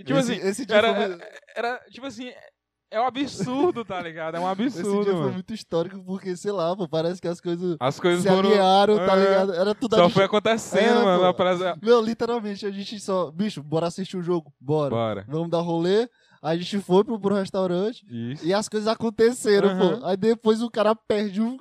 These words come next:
Speaker 2: carro,
Speaker 1: Carro.
Speaker 2: pô.
Speaker 1: Um carro, mano.
Speaker 2: <laughs> Foi muito engraçado esse dia, mano. Por isso que eu pedi
Speaker 1: Foi.
Speaker 2: pra tu fazer um adesivo aí.
Speaker 1: Sim.
Speaker 2: No, no... Na
Speaker 1: Pra
Speaker 2: gaveta.
Speaker 1: guardar.
Speaker 2: É, mas tu, tu conseguiu errar o número do negócio.
Speaker 1: Mano,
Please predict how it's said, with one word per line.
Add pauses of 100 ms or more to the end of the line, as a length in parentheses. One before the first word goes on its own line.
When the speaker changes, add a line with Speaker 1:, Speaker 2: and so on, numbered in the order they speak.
(120)
Speaker 2:
carro,
Speaker 1:
Carro.
Speaker 2:
pô.
Speaker 1:
Um (340)
carro,
mano.
Speaker 2:
<laughs>
Foi
muito
engraçado
esse
dia,
mano. (220)
Por
isso
que
eu
pedi
Speaker 1:
Foi.
Speaker 2:
pra
tu
fazer
um
adesivo
aí.
Speaker 1:
Sim.
Speaker 2:
No,
no... (580)
Na
Speaker 1:
Pra
Speaker 2:
gaveta.
Speaker 1:
guardar.
Speaker 2:
É,
mas
tu, (160)
tu
conseguiu
errar
o
número
do
negócio. (260)
Speaker 1:
Mano,